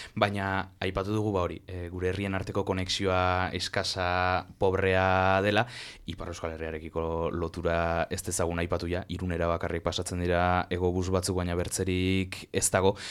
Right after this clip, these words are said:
Hauteskunden karietara ibili gara hemen, zuen alderdietako hautagai ezberdinekin ere solasean, haietako batzuek, eh, aipatzen zuten, eh, Onjarbiko Garoa lekuonak adibidez aipatzen zuen, ba,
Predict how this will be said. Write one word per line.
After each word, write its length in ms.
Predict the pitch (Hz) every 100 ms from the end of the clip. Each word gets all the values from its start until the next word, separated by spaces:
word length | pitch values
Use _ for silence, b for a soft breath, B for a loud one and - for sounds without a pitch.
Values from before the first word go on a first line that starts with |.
| B
Hauteskunden 480 | 101 98 - 107 107
karietara 420 | 98 101 98 90
ibili 240 | 82 87 90
gara 240 | 82 80
hemen, 240 | 82 82 85
zuen 280 | - 85
alderdietako 1000 | 85 85 87 90 85 87 85 90 87 87 -
hautagai 440 | 92 92 87 87
ezberdinekin 640 | 87 92 92 92 92 92 92
ere 160 | 90
solasean, 500 | 92 95 87 - 92
haietako 380 | 85 82 82 90
batzuek, 360 | 82 - 87 87
eh, 260 | 85 85 -
aipatzen 400 | 90 85 95 87
zuten, 340 | 90 90 85
eh, 320 | 82 82 82 -
Onjarbiko 420 | 98 95 90 87 85
Garoa 240 | 87 87
lekuonak 360 | 87 85 90 87
adibidez 340 | 90 90 87
aipatzen 320 | 87 87 92
zuen, 200 | 90 110
ba, 140 | 95